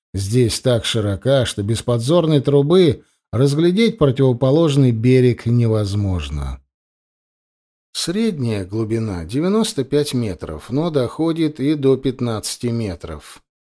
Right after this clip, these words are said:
Немецким тогда называли Северное море. Но через каких-нибудь шестьдесят миль Темза сужается до четырехсот ярдов.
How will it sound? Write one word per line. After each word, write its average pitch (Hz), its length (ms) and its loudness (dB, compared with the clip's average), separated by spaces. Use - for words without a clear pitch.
Немецким 180 920 0
тогда 131 400 -2
называли 139 720 0
Северное 113 760 -4
море. 92 520 -8
Но 214 320 4
через 170 320 0
каких-нибудь 147 760 2
шестьдесят 123 840 0
миль 160 520 2
Темза 95 440 0
сужается 175 840 -2
до 220 220 0
четырехсот 127 800 -2
ярдов. 82 760 -6